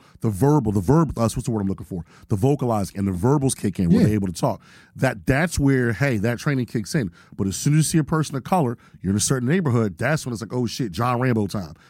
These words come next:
Speaker 1: I get to do some shit."
Speaker 2: Yeah.
Speaker 1: And that, that for me is the issue. When we were talking outside about this, what, how, how? What
Speaker 2: Yeah.
Speaker 1: the fuck do we do?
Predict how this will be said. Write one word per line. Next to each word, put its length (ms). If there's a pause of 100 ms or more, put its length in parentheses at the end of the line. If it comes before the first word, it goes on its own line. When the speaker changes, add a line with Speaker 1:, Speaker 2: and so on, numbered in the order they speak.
(140)
Speaker 1:
I 80
get 160
to 80
do 180
some 180
shit." 300 (100)
Speaker 2:
Yeah. 200 (120)
Speaker 1:
And 220
that, 200 (220)
that 280
for 160
me 140
is 140
the 160
issue. 320
When 180
we 100
were 100
talking 340
outside 360
about 240
this, 180 (300)
what, 200 (460)
how, 340
how? 380 (340)
What 140
Speaker 2:
Yeah. 40
Speaker 1:
the 80
fuck 200
do 60
we 100
do? 220